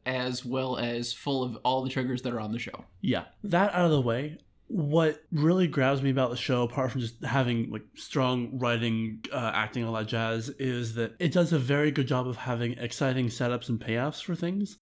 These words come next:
Speaker 2: This episode was full of reunions, and every time you're like, "Oh my gosh, these characters are interacting for the first time in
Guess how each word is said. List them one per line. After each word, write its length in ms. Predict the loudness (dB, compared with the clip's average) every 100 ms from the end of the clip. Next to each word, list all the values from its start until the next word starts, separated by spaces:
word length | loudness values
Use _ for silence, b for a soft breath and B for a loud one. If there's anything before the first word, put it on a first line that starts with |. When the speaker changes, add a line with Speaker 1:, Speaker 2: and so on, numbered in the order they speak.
| _
Speaker 2:
This 320 | -2 2 2 2
episode 260 | 2 2
was 120 | 2
full 180 | 2 2
of 140 | 2 2
reunions, 460 | 0 2 0 -2
and 160 | -2 0
every 200 | 0 0
time 220 | 0 0
you're 80 | 0
like, 220 | -2 -4
"Oh 140 | -4 -4
my 160 | -2
gosh, 400 | -2 0 -2 -4
these 220 | 0 2 2
characters 340 | 2 2 2
are 80 | 2
interacting 400 | 2 0 0 -2
for 100 | 0
the 100 | -2
first 260 | -2 -4
time 180 | -2 -4
in 160 | -4